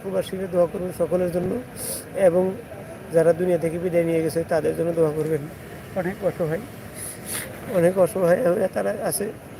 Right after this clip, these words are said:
কিছু বলতে পারে না, কাউকে বলার সুযোগ নাই, টেলিফোন করার সুযোগ নাই, চলে গেছে, শেষ। আমরাও যেন, আল্লাহ, আমাদেরকে তুমি ইমানের হাতে মৃত্যু দিও। ভাই, সবাই ভালো থাকবেন,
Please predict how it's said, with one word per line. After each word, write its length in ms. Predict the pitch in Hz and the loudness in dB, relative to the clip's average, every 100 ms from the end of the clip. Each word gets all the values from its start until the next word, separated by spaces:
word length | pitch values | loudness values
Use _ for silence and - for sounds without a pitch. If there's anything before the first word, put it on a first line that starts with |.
| - - - - | -16 -16 -12 -8
কিছু 180 | - 214 | -6 2
বলতে 260 | 202 226 190 | 2 2 4
পারে 200 | 185 190 | 4 4
না, 100 | 185 | 2
কাউকে 260 | 220 170 | 0 -2
বলার 260 | 180 180 180 | 2 4 4
সুযোগ 280 | 185 165 175 | 0 -2 0
নাই, 140 | 170 147 220 208 | 0 0 -6 -8
টেলিফোন 340 | - 175 165 190 | -4 -2 0 0
করার 220 | 196 190 | 2 2
সুযোগ 320 | 202 190 190 | 0 -4 -2
নাই, 140 | 180 156 - - - - - - - - | -2 -2 -8 -14 -10 -10 -10 -12 -8 -2
চলে 220 | 185 175 | 2 4
গেছে, 340 | 175 165 175 | 4 4 2
শেষ। 280 | 165 165 175 - - - - - - - - - - | 2 2 0 -2 -12 -16 -16 -16 -14 -14 -14 -14 -4
আমরাও 260 | 156 165 170 | 0 2 4
যেন, 160 | 175 | 6
আল্লাহ, 320 | 175 170 175 165 | 6 6 6 6
আমাদেরকে 340 | 165 165 170 | 6 4 0
তুমি 160 | 175 175 | -2 -2
ইমানের 320 | 170 160 160 | 2 4 4
হাতে 200 | 156 165 | 0 -2
মৃত্যু 280 | 165 156 160 | -4 -2 -2
দিও। 240 | 160 170 151 - - - - - - - - - - | -2 -4 -8 -14 -16 -12 -10 -10 -12 -16 -14 -14 -4
ভাই, 200 | 147 156 202 277 277 - - - - - - - - - - - - - - - - - - 139 147 120 170 170 | 2 2 2 0 0 -2 -16 -14 -14 -14 -16 -16 -16 -16 -16 -14 -14 -14 -14 -14 -16 -14 -4 2 2 2 -6 -2
সবাই 300 | 151 143 160 - - 175 | 2 4 2 -2 -2 0
ভালো 140 | 156 | 2
থাকবেন, 340 | 160 160 165 | 2 2 0